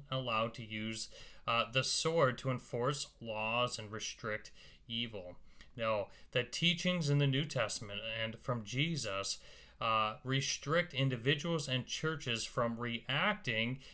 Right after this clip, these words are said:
in a violent way. Fourthly,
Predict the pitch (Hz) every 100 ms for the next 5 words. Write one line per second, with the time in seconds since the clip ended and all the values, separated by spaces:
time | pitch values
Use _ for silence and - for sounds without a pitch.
0 | - - 127 139 143 110 98 104 107 104
1 | - - - 113 98 92 87 - - -
2 | - - - - - - - - _ -
3 | - - - 160 202 - 107 98 92